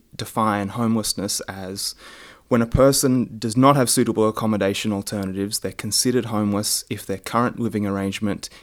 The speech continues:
is one or more of three things. Whether their current living arrangement is in a dwelling that's inadequate. So inadequacy might mean that it doesn't have a roof, it doesn't have four walls, it doesn't provide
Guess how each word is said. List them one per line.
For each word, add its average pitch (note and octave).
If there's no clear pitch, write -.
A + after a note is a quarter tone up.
is G2
one A2
or G#2
more G#2
of F#2
three G2
things. F#2
Whether G#2+
their G2+
current A#2
living A2
arrangement G2+
is A2
in A2
a G#2
dwelling G#2
that's F#2
inadequate. G#2+
So G#2+
inadequacy G#2
might G2
mean G2
that F#2
it -
doesn't G2+
have G#2+
a G#2+
roof, A#2+
it F#2+
doesn't G#2
have G2+
four G#2+
walls, G2+
it G#2
doesn't A#2
provide G#2+